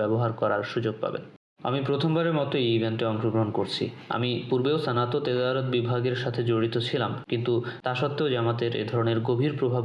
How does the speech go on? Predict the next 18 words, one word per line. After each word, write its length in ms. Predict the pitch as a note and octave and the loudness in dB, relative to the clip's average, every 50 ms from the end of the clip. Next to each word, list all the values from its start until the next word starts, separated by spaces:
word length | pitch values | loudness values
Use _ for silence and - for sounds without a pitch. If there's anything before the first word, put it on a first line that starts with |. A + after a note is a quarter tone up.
| B2+ B2 | 2 2
রয়েছে 300 | C3 C#3 C#3 - - A2 G2+ - - | 2 2 0 -2 -2 -2 -2 -2 -4
সেটি 160 | - G#2 G#2+ G#2+ G#2 | -4 -2 -2 0 0
অনুভব 220 | A2 A2 A#2 A2 - - | 2 0 0 0 -2 -2
করিনি। 260 | - G#2+ G#2 G2 - - - - - - B2 | -4 -2 -2 -4 -4 -8 -10 -12 -6 -4 -2
আজ 80 | B2+ B2 B2+ B2+ | 0 0 0 0
আমি 140 | C#3 C#3+ C#3+ B2+ A2 | 0 0 0 0 0
এমন 160 | A2+ A#2+ A#2+ A#2 A#2+ | 2 2 2 4 4
লোকদের 240 | B2 B2+ B2+ C3+ B2+ C3 | 2 2 2 0 0 0
সাথে 160 | C3+ A#2+ B2+ B2 A#2 | -2 -2 0 0 0
দেখা 180 | A2+ A2 - D3+ - | -2 -2 -2 -2 0
করেছি, 300 | C#3 A#2 A2 G#2+ - - D#3 D#3 C3+ | 0 0 0 -2 -2 -2 -2 -2 0
যাদের 240 | A#2+ A2+ A2 A#2+ A#2 A#2 - | 0 0 0 0 -2 -2 -2
সাথে 240 | D3 C3+ - - D3 A2+ - | -2 -4 -2 -2 -4 -2 -2
সকলেই 360 | - A#2 A#2 D3+ D#3+ F3+ F#3 F3+ - - | -4 -2 0 2 2 2 2 2 0 0
কাজ 120 | G#2+ G#2+ - - | -2 -2 -2 -4
করার 200 | - A2+ A2+ A2+ A#2 | -4 -2 -2 -2 -2
স্বপ্ন 180 | - C3 - A#2 A2 - | -4 -4 -4 -2 -2 -4
দেখেন। 180 | A#2+ - - | -4 -6 -10